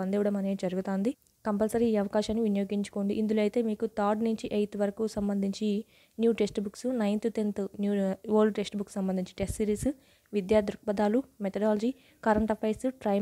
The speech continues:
మెథడ్స్ ప్లస్ సైకాలజీ కూడా మీకు ఇక్కడ అందివ్వడం అనేది జరిగింది. ఇక్కడ మీకు క్లాస్ వైజ్ ఉంటాయి, లెసన్ వైజ్ ఉంటాయండి టెస్టులు అనేటివి. ఎన్నిసార్లు అయినా రాసుకోవచ్చు, అన్‌లిమిటెడ్ అటెంప్ట్స్. ఓకే, అన్‌లిమిటెడ్ అటెంప్ట్స్.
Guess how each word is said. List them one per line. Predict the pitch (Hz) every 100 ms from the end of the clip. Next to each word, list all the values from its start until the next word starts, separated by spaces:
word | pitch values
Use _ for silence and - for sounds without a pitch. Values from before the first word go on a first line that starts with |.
| 214
మెథడ్స్ | - - - _ _
ప్లస్ | 233 220
సైకాలజీ | 220 208 220 208 202
కూడా | 196 196
మీకు | 190
ఇక్కడ | 202 247 - 214
అందివ్వడం | 208 208 196
అనేది | 190 196
జరిగింది. | 196 180 190 196 269 - - -
ఇక్కడ | 226 226
మీకు | 226 226 240 233 - _ -
క్లాస్ | 233 214 247 -
వైజ్ | 233 220 233
ఉంటాయి, | 220 214 220 233 254
లెసన్ | 196 196 226
వైజ్ | 220 202 208
ఉంటాయండి | 196 196 190 190 190
టెస్టులు | 196 - 208
అనేటివి. | 196 190 254 220
ఎన్నిసార్లు | 208 214 240 220
అయినా | 220 202
రాసుకోవచ్చు, | 196 - 202 196 247 - 196
అన్‌లిమిటెడ్ | 208 220 220 202 196 185
అటెంప్ట్స్. | 170 175 170 - -
ఓకే, | - 277 - _ _ -
అన్‌లిమిటెడ్ | 214 214 202 190 185
అటెంప్ట్స్. | 175 180 -